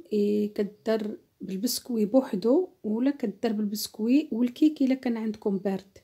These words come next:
كنضيف ربعة ديال المعلقات ديال السكر على الحليب ومايزينا والكاكاو، وكنخلطهم مزيان، وكنردهم فوق النار يطيبوا نار متوسطة، وكنبقى كنحرك حتى كت-، حتى كيعقد لي الخليط.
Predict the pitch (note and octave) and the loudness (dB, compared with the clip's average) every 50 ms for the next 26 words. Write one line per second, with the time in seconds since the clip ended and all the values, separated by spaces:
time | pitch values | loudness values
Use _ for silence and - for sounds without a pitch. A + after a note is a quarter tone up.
0 | _ _ _ _ _ _ _ _ _ _ _ _ _ _ _ _ _ - - A3+ | _ _ _ _ _ _ _ _ _ _ _ _ _ _ _ _ _ -6 -2 -2
1 | A3+ G#3 A3+ C4 C4 C4 - - - - - _ - - A3 A3 G3+ G3 G3+ G#3 | 0 4 6 6 4 4 0 -6 -12 -12 -12 _ -6 -4 -2 -2 -2 -2 -2 -2
2 | A#3 A3+ G3 A3 A#3 A3 G#3+ G3 G3+ G#3+ G#3 - - - A3+ G#3+ G#3+ - - - | -2 0 0 0 0 2 0 0 0 -2 -4 -6 -6 -4 -4 -4 -4 -6 -10 -10
3 | - G#3 F#3 G3 A3 G#3+ A3 - - - _ _ - A3 G3+ G3 F#3+ G3 - _ | -10 -8 -4 -4 -4 -4 -4 -6 -10 -12 _ _ -4 -2 -2 -2 -4 -6 -10 _
4 | _ _ _ _ _ _ _ _ - F3 D#3+ F3 A3 A3 G3+ - - - G#3 G#3 | _ _ _ _ _ _ _ _ -10 -8 -4 -2 -2 -2 -2 -4 -4 -4 -2 -2
5 | A#3 A3+ G#3+ G#3+ - - - - _ _ _ _ - F#3 F#3+ G3 G#3 A3 G#3+ G3+ | 0 0 -2 -4 -6 -12 -20 -20 _ _ _ _ -4 -2 0 0 2 2 0 0
6 | F3 - G#3 G#3 G3+ G3+ F#3+ G3 G#3 - _ _ - F#3 F3+ F#3 F#3 - F#3 E3+ | 0 0 2 2 2 0 -2 -4 -6 -10 _ _ -8 -6 -6 -6 -4 -6 -8 -8
7 | - - G3+ G3 A#3+ F#4 - - _ _ _ _ _ _ _ _ - A3 G#3+ A#3 | -6 -6 -4 -4 -4 -4 -6 -10 _ _ _ _ _ _ _ _ -12 -6 -2 -2
8 | A3+ G#3+ G#3 - - A#3 A3 G#3+ G#3+ - A#3 G#3+ G3+ G3 F#3+ F#3 F3 E3+ - G3 | -2 -2 -2 -2 -2 -2 -2 -4 -4 -4 -2 0 0 0 -2 -4 -4 -4 0 0
9 | F#3+ G#3 A#3 C#4+ D#4 - _ _ _ _ _ _ _ _ _ _ _ _ _ _ | 2 2 2 0 -2 -4 _ _ _ _ _ _ _ _ _ _ _ _ _ _
10 | - C4+ C4 - B3 - A#3+ G3+ F#3 - - A#3 A3+ G#3+ A3 - B3 B3 - - | -6 -6 -4 -2 -2 0 0 -2 -2 -2 -2 -2 0 -2 -4 -6 -10 -8 -6 -4
11 | G3+ G3+ G3+ G#3+ G#3+ G#3+ G3+ - - - F#4 F4 G#3+ G#3+ G#3+ G#3 G#3 G#3+ G3+ F#3+ | -2 -2 0 0 0 0 -2 -4 -8 -14 -6 -2 0 0 0 -2 -2 -4 -4 -2
12 | F#3 G3 G3+ A3+ B3+ D4+ D#4 C4 G3+ G#3 A3 G#3+ G3 G3+ A3+ A#3 - A3 G#3+ G#3 | -2 0 0 0 0 0 0 0 -2 -2 -2 -2 -2 -2 -4 -4 -4 -4 -4 -4
13 | - - - G#3+ F#3+ G3 - G3 G3+ B3 C#4+ D4 D4 - B3 G#3 G3 - - A3 | -6 -6 -6 -6 -6 -6 -6 -6 -4 -2 -4 -4 -4 -4 -4 -4 -4 -6 -8 -8
14 | G#3+ - A#3 G#3+ G3+ - - G#3 G3+ G3+ A3+ C4+ C4+ - - - - - B3+ - | -6 -4 -4 -4 -4 -6 -6 -8 -4 -4 -4 -4 -4 -6 -12 -12 -12 -12 -10 -8
15 | B3 A#3+ - - - - - - - - - - - - C4+ - C4 G3+ - - | -8 -8 -8 -10 -12 -16 -20 -20 -18 -18 -18 -12 -10 -8 -4 -2 -4 -4 -2 -4
16 | - A#3+ G#3+ A3+ B3+ C4 A#3+ - - A#3 A3+ G#3 F#3 F3+ F3+ - - | -6 -4 -2 -2 -2 -2 -2 -4 -4 -4 -2 -2 -2 -2 -4 -8 -14